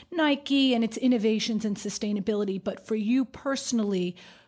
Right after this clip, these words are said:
as we're going into all the trade shows, and we just had Premier Vision and Tex World into New, in New York, and there are a bunch coming up around the world,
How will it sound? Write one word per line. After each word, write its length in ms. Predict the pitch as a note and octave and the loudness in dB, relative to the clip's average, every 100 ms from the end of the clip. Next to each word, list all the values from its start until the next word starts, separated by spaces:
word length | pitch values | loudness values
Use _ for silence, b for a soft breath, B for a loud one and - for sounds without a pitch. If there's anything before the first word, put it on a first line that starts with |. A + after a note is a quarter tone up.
| - | -8
as 120 | G#3 | -2
we're 60 | C4 | 0
going 260 | B3+ B3+ | 2 2
into 160 | B3 B3 | 2 2
all 160 | B3 A#3+ | 0 0
the 100 | B3+ | -2
trade 380 | - G#3+ G3+ | -2 -2 -2
shows, 680 | G3+ - G3+ G3 G3 G3 F#3+ | -2 -2 0 0 0 0 0
and 300 | F3+ F#3 F#3 | -2 -2 -4
we 80 | F#3 | -4
just 160 | F#3+ F#3+ | -4 -2
had 180 | G3 | -4
Premier 300 | G3 G#3+ G3+ | -2 -2 0
Vision 300 | F#3+ F#3+ G3+ | 0 0 0
and 140 | G#3 G3+ | 0 -2
Tex 280 | G3+ - - | -6 -6 -2
World 220 | G#3 G3+ | -2 0
into 240 | G#3 - | 0 0
New, 420 | A3 G#3 G3 A3 G#3+ | -2 -2 0 0 2
in 140 | A#3 | 2
New 80 | A#3 | 2
York, 420 | A#3 G3 G3+ G3 | 0 0 -2 -4
and 80 | F#3+ | -8
there 60 | F#3 | -6
are 20 | |
a 40 | |
bunch 260 | F#3 F#3 - | -6 -6 -6
coming 280 | G#3 G3+ G3+ | -4 -2 -2
up 120 | G3 | -2
around 280 | G3+ G3+ G3+ | -2 0 0
the 80 | |
world, 540 | G3 G3+ G3+ G3+ F#3 | -2 0 0 0 -2